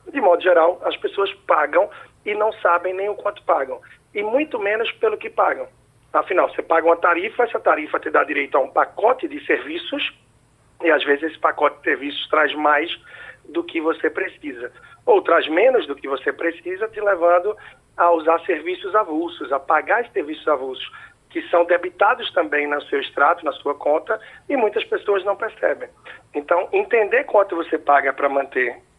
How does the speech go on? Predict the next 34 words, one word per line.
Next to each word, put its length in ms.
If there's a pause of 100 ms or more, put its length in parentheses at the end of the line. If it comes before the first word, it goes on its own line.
essa 240
conta 320
no 120
banco 360
e 60
o 120 (100)
que 280 (540)
esse 240
pacote 500
te 100
oferece 460
é 40
importante, 540 (340)
porque 240
você 200
tem 120
até 200
a 80
possibilidade 720
de 120
não 180
pagar 300
nada. 420 (400)
Você 80
tem 140
o 60
direito 320
a 40
aderir 320
ao 100
pacote 520
de 140
serviços 520
essenciais, 600